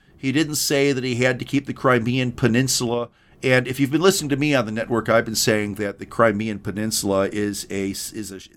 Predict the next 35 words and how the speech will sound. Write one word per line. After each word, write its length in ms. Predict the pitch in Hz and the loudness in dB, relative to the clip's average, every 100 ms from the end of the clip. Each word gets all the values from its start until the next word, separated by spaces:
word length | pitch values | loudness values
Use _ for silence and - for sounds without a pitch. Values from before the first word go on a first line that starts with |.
| _ _ - - | _ _ -16 -4
to 100 | 139 | -2
me, 200 | 160 151 | 2 2
I 140 | 123 | 2
think 240 | 123 123 | 0 -4
that 280 | - 120 120 | 0 0 0
that's 220 | 123 120 | 0 0
a 60 | 120 | 2
hill 200 | 113 113 | 2 2
he's 180 | 113 113 | 0 -2
willing 180 | 113 98 | -2 -2
to 80 | |
die 320 | 90 110 131 95 | -2 0 0 -2
on. 240 | 87 90 _ _ _ - | -8 -16 _ _ _ -8
And, 160 | 107 | -4
and 120 | 110 | 0
that's 180 | - 120 | 2 0
true 240 | - 147 123 | 0 2 2
because 300 | 117 107 101 | 0 -4 2
Russia 400 | 123 123 127 110 | 2 4 2 0
does 280 | 101 107 | -2 -4
not 260 | 117 120 120 | 0 0 0
have 260 | 113 110 104 | 2 2 2
a 60 | |
lot 320 | 101 104 104 | 0 2 2
of 180 | 104 92 | 0 -6
cold 280 | - 120 113 | -4 -2 -2
water 220 | 104 101 | -2 -4
ports 340 | 98 139 101 110 | 2 4 4 2
or 80 | |
ports 340 | - - 120 - | -4 2 2 2
that 100 | 107 | 0
are 120 | 117 | 0
open 280 | 123 117 113 | -2 -6 -6
year 220 | 107 110 | -2 0
round. 400 | 104 135 123 92 | 4 2 2 -4